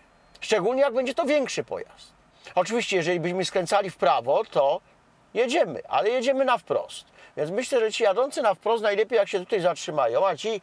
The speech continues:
którzy jadą w prawo, wytrzymają to i poczekają. No, jednym się troszkę pogorszyło pod kątem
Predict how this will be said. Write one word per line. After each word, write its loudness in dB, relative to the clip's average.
którzy -2
jadą 2
w -12
prawo, 2
wytrzymają 0
to 0
i -2
poczekają. 0
No, 2
jednym 0
się 0
troszkę -2
pogorszyło -4
pod -4
kątem 0